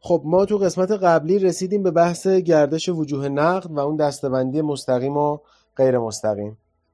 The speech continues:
در خدمت شما هستیم با ادامهٔ بحث.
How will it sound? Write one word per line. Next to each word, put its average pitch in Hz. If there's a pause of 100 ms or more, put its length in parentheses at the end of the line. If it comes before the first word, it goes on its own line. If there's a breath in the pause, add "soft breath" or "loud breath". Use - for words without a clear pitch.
در 135
خدمت 139
شما 139
هستیم 175
با 156
ادامهٔ 117
بحث. 95